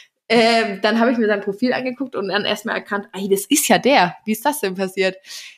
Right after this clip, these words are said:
Da, zu dem Zeitpunkt saßen wir aber gerade, ähm, nach dem Essen, ähm, am Tisch draußen und ich hab halt dann geschrieben, so, ey, äh, geschrieben, den anderen erzählt, dass er mir geschrieben hat und alle so, „Boah, ja, jetzt schreibt er, schreibt er“ und so. Die fanden's richtig lustig.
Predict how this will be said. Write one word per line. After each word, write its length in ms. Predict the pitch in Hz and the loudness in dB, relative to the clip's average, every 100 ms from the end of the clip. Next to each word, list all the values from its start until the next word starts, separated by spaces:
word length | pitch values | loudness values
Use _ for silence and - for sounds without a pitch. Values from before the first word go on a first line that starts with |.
| _ _ _ | _ _ _
Da, 260 | 240 254 247 | 2 4 2
zu 100 | 240 | 2
dem 160 | 233 | 2
Zeitpunkt 400 | 226 269 269 220 | 2 0 0 0
saßen 280 | 214 233 226 | 2 2 0
wir 80 | 185 | -2
aber 180 | 185 196 | 0 0
gerade, 460 | 190 196 214 220 | 0 2 4 4
ähm, 460 | - 196 190 185 180 | 4 4 4 0 -2
nach 220 | - 190 190 | 0 2 2
dem 100 | 214 | 0
Essen, 440 | 196 - 202 190 - - | 0 0 0 0 -2 0
ähm, 340 | 185 175 175 | 2 4 2
am 260 | 170 185 175 | 0 -2 0
Tisch 280 | - 262 - | 0 2 0
draußen 600 | - 165 170 - 196 233 - | 2 2 2 -2 -4 -4 -4
und 180 | 196 - | -4 0
ich 200 | 196 214 | 0 0
hab 160 | 190 | 0
halt 160 | 202 185 | 0 2
dann 160 | 190 | 2
geschrieben, 340 | 190 196 214 208 | 2 2 0 2
so, 160 | 196 | 2
ey, 420 | - 214 233 233 - | 4 2 4 2 0
äh, 280 | - 196 185 | 2 4 4
geschrieben, 420 | 185 208 - 190 | 4 2 2 2
den 240 | 180 185 185 | 2 2 2
anderen 200 | 196 185 | 2 2
erzählt, 340 | 190 202 185 | 2 2 2
dass 160 | 185 185 | 2 2
er 80 | 190 | 0
mir 100 | 180 | 0
geschrieben 480 | 180 - 220 220 | -2 -2 -2 0
hat 220 | 233 240 202 | 2 2 0
und 80 | |
alle 200 | - 180 | 0 2
so, 120 | 381 226 | 2 0
„Boah, 180 | 302 370 - | 0 2 2
ja, 280 | 339 349 370 | 2 2 2
jetzt 140 | - | 0
schreibt 320 | - 330 330 | 0 -2 -2
er, 80 | 359 | -4
schreibt 340 | - 294 285 | -2 -2 -2
er“ 160 | 262 277 | -4 -4
und 160 | 285 240 | -6 -6
so. 120 | 226 | -4
Die 140 | 226 226 | -2 -2
fanden's 320 | 233 214 208 | -2 -2 -2
richtig 320 | 220 226 226 | -2 -2 -2
lustig. 160 | 233 | 0